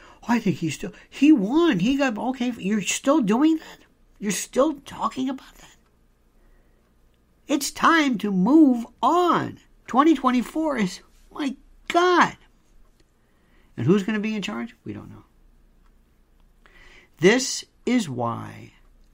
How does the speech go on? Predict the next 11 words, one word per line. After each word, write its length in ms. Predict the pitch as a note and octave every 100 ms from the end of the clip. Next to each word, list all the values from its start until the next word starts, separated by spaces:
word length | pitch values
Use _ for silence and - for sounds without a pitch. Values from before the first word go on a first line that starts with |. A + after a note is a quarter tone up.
| -
I 340 | C#3 D3+ E3+
say 500 | F3+ - B2 A#2+ A#2+
to 120 | - -
you, 140 | - - _ _ _ _ _ - - - - -
we 240 | A#2+ A#3
need 400 | B3 D#3 C#3+ F3 - - - - - - - _ _ _ _
a 100 | D#3
revolution, 680 | D3 C#3+ B2+ C#3 F3 F3 G#2 F#2+ - _ _ _ _ _ _ _
a 240 | C#3 A#2+ - _ _ _
peaceful, 640 | - A3+ - - A#3+ C4+ - _ _ _ -
bloodless, 880 | - F#3 D3 D#3+ G3 A3 B3 -